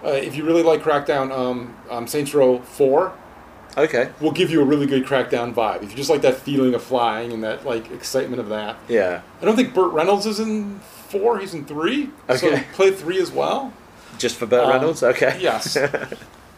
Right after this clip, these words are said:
Speaker 2: Excellent.
Speaker 1: Come
Speaker 2: Okay.
Speaker 1: on, what, what game allows you to have Burt Reynolds as sidekick?
Speaker 2: That is true. That is true. Not, not, not enough of them. <laughs> So, um, so I mean, kind of looking kind of, uh, forward, kind of. Uh, obviously, you're working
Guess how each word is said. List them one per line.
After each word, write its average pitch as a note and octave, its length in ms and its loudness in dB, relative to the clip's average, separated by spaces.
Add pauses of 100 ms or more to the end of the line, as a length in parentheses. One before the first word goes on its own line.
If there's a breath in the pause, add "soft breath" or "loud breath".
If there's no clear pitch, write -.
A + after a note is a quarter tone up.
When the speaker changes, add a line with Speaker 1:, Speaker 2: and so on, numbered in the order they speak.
(760 loud breath)
Speaker 2:
Excellent. - 340 -8
Speaker 1:
Come C#4+ 160 2
Speaker 2:
Okay. - 80 2
Speaker 1:
on, - 60 -4
what, G#4+ 200 2
what G#4 160 2
game C#4+ 240 -2
allows A#3 240 0
you G#3+ 60 -2
to G3 80 2
have F3 200 0
Burt F3 140 -2
Reynolds D3 300 -6
as B2 140 -4
sidekick? - 300 -8
Speaker 2:
That G#2+ 120 2
is G2+ 120 -2
true. E2+ 220 -4
That F#2 140 4
is F2+ 160 -2
true. - 220 -8
Not, A2+ 320 0
not, B2 320 2
not A2 200 0
enough F#2 280 -6
of D2 120 -20
them. E2+ 160 -12
<laughs> - 40 -16
So, - 340 -2 (1040 loud breath)
um, E3 440 2 (600 loud breath)
so F#3+ 320 2
I - 80 -2
mean, F#3 180 -6
kind F3 180 -2
of C#3+ 260 -8
looking D#3+ 420 -4
kind B2+ 160 -2
of, G#2 200 -10
uh, G#2 140 0
forward, G#2 480 0
kind F#2 180 -8
of. F2+ 100 -8
Uh, G2 580 -14
obviously, A2+ 260 -8
you're A2+ 140 0
working G#2 580 -2